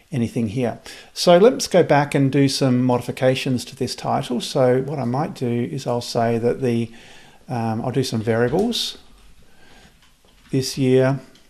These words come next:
is equal to selected value calendar year,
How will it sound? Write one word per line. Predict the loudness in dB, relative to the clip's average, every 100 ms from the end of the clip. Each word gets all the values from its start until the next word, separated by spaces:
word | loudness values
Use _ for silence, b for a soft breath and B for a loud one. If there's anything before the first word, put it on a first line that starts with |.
| _ -20 -20 -20 _ -20 _ _ _ B B B B B _
is | -6 -2
equal | -2 -2 -8
to | -8
selected | -8 -6 -6 -6 -4
value | -2 0 -2 -4
calendar | -6 -4 -4 -4
year, | -2 2 2 0